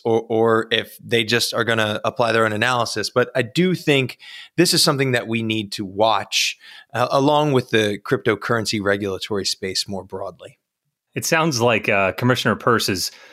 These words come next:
Speaker 2: continually earning her nickname as the, quote, "crypto mom," uh, as she's described both in recent discussions as well as earlier. And,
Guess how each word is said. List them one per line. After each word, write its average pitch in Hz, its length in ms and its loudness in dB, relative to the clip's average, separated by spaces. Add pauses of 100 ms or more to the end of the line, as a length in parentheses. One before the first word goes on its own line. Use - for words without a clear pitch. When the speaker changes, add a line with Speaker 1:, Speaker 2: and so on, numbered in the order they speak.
(160)
Speaker 2:
continually 139 540 4
earning 127 340 2
her 101 160 2
nickname 104 420 0
as 92 160 -4
the, 92 160 -6
quote, 104 340 0 (260)
"crypto 147 540 2
mom," 85 560 0 (460)
uh, 92 300 2
as 92 80 -2
she's 98 200 -4
described 104 580 -2
both 113 260 2
in 139 120 2
recent 123 260 0
discussions 104 500 -2
as 90 100 -12
well 95 200 2
as 87 100 -6
earlier. 90 360 -4
And, 92 140 -4